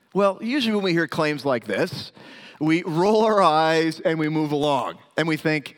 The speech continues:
"These guys are nuts." Well, in John five seventeen to eighteen, Jesus made some astonishing claims.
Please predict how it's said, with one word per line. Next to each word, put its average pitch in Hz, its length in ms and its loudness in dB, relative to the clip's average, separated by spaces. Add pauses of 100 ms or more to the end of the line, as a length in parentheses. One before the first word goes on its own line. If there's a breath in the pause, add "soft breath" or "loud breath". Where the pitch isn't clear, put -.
(460 loud breath)
"These 143 300 -2
guys 120 640 0 (260)
are 147 80 -2
nuts." - 720 -4 (1800 loud breath)
Well, 180 180 0
in 175 100 -2
John 160 680 0
five 120 680 -2
seventeen 175 580 -4
to 160 140 0
eighteen, 110 680 -4
Jesus 175 640 -2
made 160 540 0 (180 loud breath)
some 208 240 -2
astonishing 233 840 -2
claims. 240 1080 -2